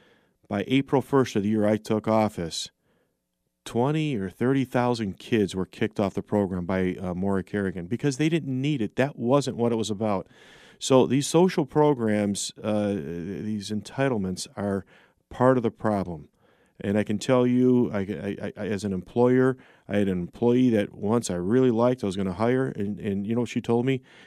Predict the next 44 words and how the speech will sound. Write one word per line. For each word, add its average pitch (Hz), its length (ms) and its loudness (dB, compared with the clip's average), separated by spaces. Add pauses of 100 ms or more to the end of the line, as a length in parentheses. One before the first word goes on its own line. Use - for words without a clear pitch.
She - 80 -18
says, 123 140 -2
"Can 127 160 0
you 117 100 4
wait 160 320 4
another 135 480 2
month 117 640 0
because 107 520 0
that's 117 320 -2
when 117 80 0
my 107 180 0
unemployment 104 720 -2
runs 92 340 -4
out?" 85 300 -6 (1080)
So 110 400 4
it, - 220 -8
it's - 220 -10
really 131 260 2
a 98 40 2
disincentive 104 600 -4
for 95 120 -6
a 90 40 -4
lot 87 180 -4
of 85 80 -12
people. 92 320 -8
There, 98 140 -4
there, 110 240 0
there's 101 260 -6
good 135 260 2
intentions 123 580 -4
behind 110 300 -4
some 117 120 -2
of 113 60 -2
these 113 120 -4
programs, 110 560 -2 (600)
but 113 280 6 (440)
we 123 140 0
need 147 80 4
to 139 60 0
get 120 140 0
people 117 240 0
back 107 260 2
to - 80 -10
work 101 240 2